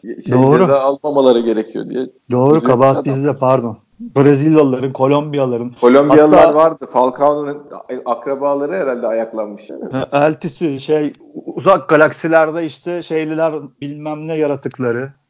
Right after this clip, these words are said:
Speaker 2: alienlar falan. Onlar
Speaker 1: Hayır,
Speaker 2: da
Speaker 1: onu
Speaker 2: tepki
Speaker 1: oturup,
Speaker 2: göstermiş.
Speaker 1: hadi onu oturup uyduran üşenmiyor da bunu okuyup inanana ne yapacağız abi? Biz onun tedavisi yok yani.
Speaker 2: Abi şaka. E, zaten mevzu o.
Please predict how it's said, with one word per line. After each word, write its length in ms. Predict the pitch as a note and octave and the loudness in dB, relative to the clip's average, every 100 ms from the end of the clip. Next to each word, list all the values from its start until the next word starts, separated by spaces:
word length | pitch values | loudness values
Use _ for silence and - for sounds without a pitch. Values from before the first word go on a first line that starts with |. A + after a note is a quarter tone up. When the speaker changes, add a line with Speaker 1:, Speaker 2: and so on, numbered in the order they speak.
| _ | _
Speaker 2:
alienlar 680 | C3 C#3+ C#3 B2+ A#2 A#2 - | 0 0 0 -4 -6 -10 -12
falan. 300 | A#2+ A#2 B2 B2+ C4+ | -10 -8 -10 -12 -6
Onlar 260 | B2+ C3 | 0 4
Speaker 1:
Hayır, 120 | D3 | 6
Speaker 2:
da 20 | E3+ A3+ | 6 4
Speaker 1:
onu 60 | |
Speaker 2:
tepki 180 | G3 - | 0 -2
Speaker 1:
oturup, 120 | A3+ A#2 | -2 0
Speaker 2:
göstermiş. 360 | A#2 - B2 | -2 -4 -2
Speaker 1:
hadi 100 | D#3+ | 0
onu 220 | - F#3 A#3 | 2 0 2
oturup 420 | G3 - A#3 G#3 | 0 -2 -6 -6
uyduran 380 | G3+ F3 F#3 F3+ | -4 -2 -2 -2
üşenmiyor 540 | F3 F#3 F#3 E3 F3 | -4 -4 -4 -6 -4
da 140 | D3+ A#2+ | -4 -4
bunu 120 | D#3+ | -4
okuyup 420 | D3+ C#3 F#3 A3 | -4 -6 -8 -8
inanana 440 | D#3 C#3+ D#3 F#3 G3 | -4 -2 -2 -2 2
ne 80 | |
yapacağız 440 | E3 A#2+ G#2 G#2+ A2+ | 2 2 0 -2 4
abi? 260 | C#3 B2+ | 4 2
Biz 120 | A#2 B2+ | -4 -4
onun 200 | D#3 F3+ | -4 -2
tedavisi 600 | E3 C3+ A2+ G#2+ - G#2 | 0 0 -2 -2 -10 -12
yok 200 | G2+ G2+ | -12 -14
yani. 180 | - - - | -18 -18 -12
Speaker 2:
Abi 380 | G#2 G#2 A2 | -8 -4 -2
şaka. 320 | C3 - G#2+ D3+ | -2 -2 0 2
E, 120 | A#2 | 2
zaten 400 | G#2 F#2+ C3+ E3 | 0 0 2 4
mevzu 380 | C#3 C3 B2 F#3 | 6 4 4 2
o. 240 | G3+ A#2 | 2 -2